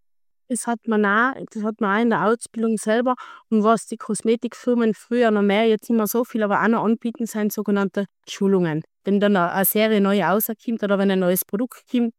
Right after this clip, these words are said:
nachher gibt's meistens so eine Fortbildung dazu. Oder zumindest,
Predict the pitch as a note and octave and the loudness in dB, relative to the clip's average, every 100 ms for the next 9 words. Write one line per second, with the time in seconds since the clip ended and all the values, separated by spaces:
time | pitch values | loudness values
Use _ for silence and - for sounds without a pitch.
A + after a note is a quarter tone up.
0 | _ _ G#3 G3+ G#3 - G#3 - F#3+ D#3+ | _ _ 0 0 0 -4 -6 -4 -2 0
1 | F#3+ - G#3 G3+ G3 F#3 - F#3 - F#3+ | -2 -2 -2 -2 -2 -4 -4 -4 -2 0
2 | F#3+ F3+ - G3 G3+ G3 - A3+ C4+ C4 | 0 0 -2 0 0 0 0 2 2 0